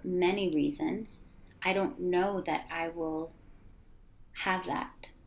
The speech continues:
So through my imagination and through the writing and the development of this piece, I have healed really deep wounds that I had. And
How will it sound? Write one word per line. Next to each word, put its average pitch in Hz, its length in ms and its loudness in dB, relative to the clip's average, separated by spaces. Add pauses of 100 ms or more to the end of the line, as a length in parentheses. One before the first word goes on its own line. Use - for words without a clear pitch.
(380)
So - 180 0
through 247 360 6
my 240 220 10
imagination 175 1080 2
and 170 240 -4
through 190 800 2
the 185 120 2
writing 170 500 4
and 165 100 4
the 160 60 2
development 160 600 2
of - 120 -10
this 160 280 -10
piece, 165 480 -4 (580)
I 180 180 8
have 170 580 4 (380)
healed 190 520 4
really 208 380 6
deep 175 300 -2
wounds 175 680 0 (320)
that 160 360 2 (800)
I - 80 4
had. - 360 0 (760)
And 165 500 2